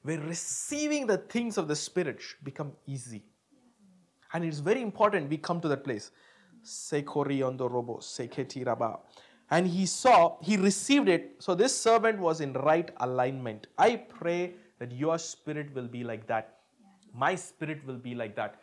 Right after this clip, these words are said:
that we'll be able to receive the things of the Holy Spirit swa-, fast. So he sees full of horses and chariots of fire all around Elisha. His vision was clear.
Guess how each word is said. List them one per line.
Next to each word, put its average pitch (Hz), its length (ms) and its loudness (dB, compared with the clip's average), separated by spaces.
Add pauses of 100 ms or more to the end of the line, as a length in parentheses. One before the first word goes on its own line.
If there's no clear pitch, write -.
(140)
that 113 140 -14
we'll 123 220 -8
be 127 40 0
able 135 160 -4
to 127 100 -12
receive 151 640 -10
the 156 80 -4
things 175 240 -8
of 156 60 -14
the 143 80 -4
Holy 139 160 -6
Spirit 120 240 -10
swa-, - 520 -6 (480)
fast. 131 400 4 (560)
So 226 160 6
he 226 140 4
sees 285 360 0 (180)
full 247 280 8
of 226 140 8
horses 190 460 6
and 156 160 0
chariots 165 680 4
of - 100 -4
fire 170 460 6 (120)
all 214 380 8
around 165 440 0
Elisha. 135 520 -2 (260)
His 208 200 -2
vision 185 360 0
was 165 160 -2
clear. 143 380 0